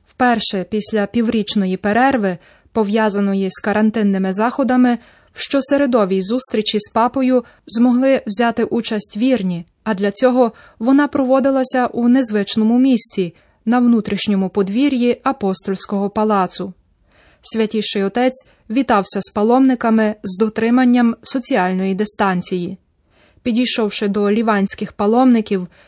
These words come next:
він віддав шану постраждалим від вибухів у Бейруті,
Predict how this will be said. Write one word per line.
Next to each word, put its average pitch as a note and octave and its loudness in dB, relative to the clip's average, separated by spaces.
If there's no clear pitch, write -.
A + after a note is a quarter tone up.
він C#4 4
віддав A3 0
шану A#3+ 2
постраждалим A3+ 0
від A3+ -2
вибухів A#3+ -2
у A3 0
Бейруті, G#3+ 0